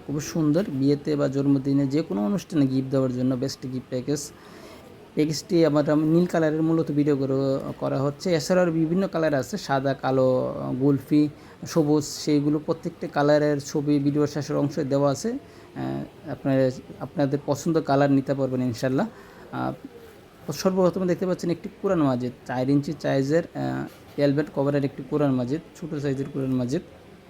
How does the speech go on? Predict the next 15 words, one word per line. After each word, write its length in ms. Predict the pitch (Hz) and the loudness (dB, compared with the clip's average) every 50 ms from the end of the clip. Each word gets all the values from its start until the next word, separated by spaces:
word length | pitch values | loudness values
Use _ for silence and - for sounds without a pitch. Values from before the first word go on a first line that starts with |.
| - - - - - - - | -20 -20 -20 -20 -14 -10 -8
দেখতে 240 | - 135 - 165 | -8 -6 -4 -6
খুবই 200 | 147 - 175 160 | -6 -4 -4 -4
সুন্দর, 400 | 147 - - 165 165 160 160 160 | -4 -4 -2 0 0 2 0 0
ইউনিক, 340 | 156 143 135 139 139 156 170 - - - 143 | 0 2 4 4 4 4 2 -2 -6 -6 -2
রেইনবো 320 | 131 135 139 143 143 143 139 | 0 2 4 4 4 2 0
কালার 260 | - 131 131 139 143 147 | -2 -2 -2 0 -2 -2
কোডেড 240 | 143 151 143 147 139 - | -4 -6 -8 -8 -8 -6
কোরআন 200 | - 135 135 131 | -4 -2 0 0
মাজিদটি। 480 | 131 127 120 123 127 120 - - 190 233 220 - - - - - - - - | 0 0 -2 -4 -6 -8 -6 -4 -4 -4 -4 -8 -18 -20 -20 -20 -20 -12 -6
আহ, 220 | 143 135 127 127 123 - - | -4 -2 -2 -2 -2 -2 0
পেজগুলো 420 | 180 160 160 165 165 175 170 175 | 0 0 2 2 2 2 4 4
বিভিন্ন 360 | 156 151 156 147 165 170 170 160 | 4 4 2 2 2 2 2 2
কালারের, 360 | - 165 151 151 151 156 170 | 2 2 2 2 2 0 -2
ষাটটি 400 | 165 - - 135 - - 151 143 | -4 -4 -8 -8 -6 -6 -6 -2
কালারের 380 | 139 143 147 147 143 147 143 | 0 2 2 2 2 0 -2